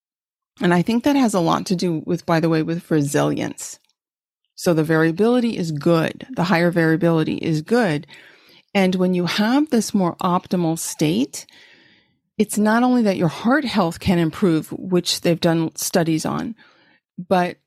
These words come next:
the way your brain and heart communicate improves, okay? It also puts you in a better physical and mental state. So it's like you have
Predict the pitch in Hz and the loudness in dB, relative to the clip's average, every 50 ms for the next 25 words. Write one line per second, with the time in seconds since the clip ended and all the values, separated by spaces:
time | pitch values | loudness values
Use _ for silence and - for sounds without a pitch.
0 | _ _ - 185 - 185 180 165 180 185 190 190 175 180 180 170 156 165 196 202 | _ _ -6 -2 0 0 0 2 2 2 2 2 2 2 0 0 -2 -4 -2 0
1 | 175 180 185 185 180 175 180 170 - - 196 185 175 - - - - - - - | 2 2 2 2 2 2 0 0 0 -2 0 0 0 -2 -4 -10 -18 -18 -12 -10
2 | - - 180 165 165 180 214 269 320 359 311 - 170 160 - - _ _ - 185 | -4 -2 0 0 2 4 4 4 2 2 -2 -4 -8 -10 -10 -14 _ _ -8 -6
3 | 156 156 - - - - - - - - - - - - 175 185 - - - - | -6 -6 -6 -8 -14 -14 -14 -16 -16 -14 -14 -10 -4 -2 0 0 -2 -4 -6 -6
4 | - 208 208 233 262 294 - - 339 294 - - - 240 226 - - 226 202 - | -2 0 2 2 2 2 2 0 0 -2 -2 0 -2 -2 -2 0 -2 -2 -2 0
5 | - 196 180 175 165 180 170 165 165 165 165 - - - - 208 208 208 240 233 | 0 0 0 0 2 2 2 2 2 0 -4 -6 -8 -2 0 0 2 2 0 -2
6 | - 226 220 - - - - 180 170 170 170 170 170 165 - - - 180 165 160 | 0 0 -4 -4 -4 -2 0 2 2 2 2 0 -2 -4 -6 -4 -2 0 2 2
7 | 160 165 - - 165 165 - - - - - 175 175 - - - - - - - | 0 0 -2 -4 -6 -6 -6 -8 -6 -2 -2 -2 -2 -2 -6 -12 -20 -20 -20 -20
8 | - - - _ _ - - - 202 180 175 170 - - 175 170 165 - - 165 | -20 -20 -20 _ _ -6 -2 0 2 2 2 0 0 -2 0 -2 -2 -2 -2 -2
9 | 165 160 190 165 - - 175 170 165 165 180 - - - | -2 0 -2 -4 -2 0 0 0 0 -2 -4 -10 -20 -20